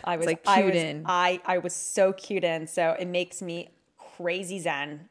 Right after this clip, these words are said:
Speaker 1: really, like, predator, like, predator mode, predatorial,
Speaker 2: Mm, hunt.
Speaker 1: hunting the ball,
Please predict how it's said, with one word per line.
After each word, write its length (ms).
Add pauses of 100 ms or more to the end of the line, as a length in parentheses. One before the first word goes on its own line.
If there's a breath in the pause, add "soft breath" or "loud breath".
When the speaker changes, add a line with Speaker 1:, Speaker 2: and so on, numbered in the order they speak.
(120)
Speaker 1:
really, 360
like, 200 (840)
predator, 640
like, 160
predator 340
mode, 280
predatorial, 800
Speaker 2:
Mm, 40
hunt. 320
Speaker 1:
hunting 500
the 60
ball, 400